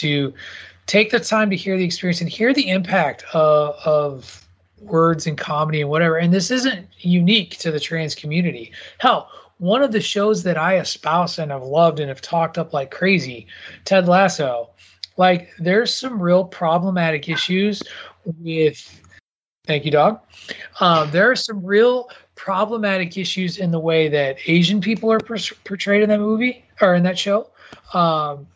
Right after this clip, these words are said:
in terms of being asexual, harmless, and sinister. There are real problems with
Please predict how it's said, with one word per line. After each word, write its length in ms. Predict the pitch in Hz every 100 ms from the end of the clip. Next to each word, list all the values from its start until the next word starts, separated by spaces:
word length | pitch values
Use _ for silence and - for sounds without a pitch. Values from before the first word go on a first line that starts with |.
| _ -
in 160 | 175
terms 340 | 160 - 180 170
of 200 | 165 147
being 480 | 170 165 160 151 - - - 190
asexual, 540 | 185 - 196 180 180
harmless, 440 | - 170 170 165 165
and 100 | 147
sinister. 540 | 156 170 - 285 285 - - - _
There 380 | 175 180 185 170
are 800 | 180 185 180 180 175 175 175 165 - - _
real 220 | 196 202 196
problems 640 | - 185 196 202 190 156
with 460 | 175 185 175 -